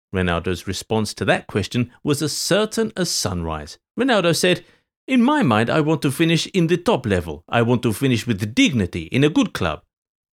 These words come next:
That doesn't mean that going to the U S A, Qatar or Dubai is not good, but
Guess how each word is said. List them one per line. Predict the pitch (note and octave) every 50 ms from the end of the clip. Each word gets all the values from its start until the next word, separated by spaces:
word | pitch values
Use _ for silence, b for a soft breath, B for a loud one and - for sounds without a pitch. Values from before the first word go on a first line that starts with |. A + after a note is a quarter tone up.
| _ -
That | F2+ G2+ G#2+ G2+
doesn't | G2 A2+ G#2+ F#2 G2+ F#2+ F#2+
mean | A#2 D3+ D3 C3 A#2
that | A2 G#2 G2 -
going | A#2+ A#2+ A2+ A2
to | - A2+ G#2+
the | G2 G2+ G#2
U | G#2+ A#2 A2+
S | G2 - -
A, | F#3 F3 B2
Qatar | - - A2+ G#2+ - - D#3 C#3 A#2+
or | A#2+ - C3+ B2
Dubai | G#2+ B2+ B2 A#2+ A3 A#3+ F#3+ C3+
is | A#2+ A2 B2+
not | C3 B2+ A#2+ -
good, | - D#4 D4 - - - _ _ -
but | C#3+ C#3 - -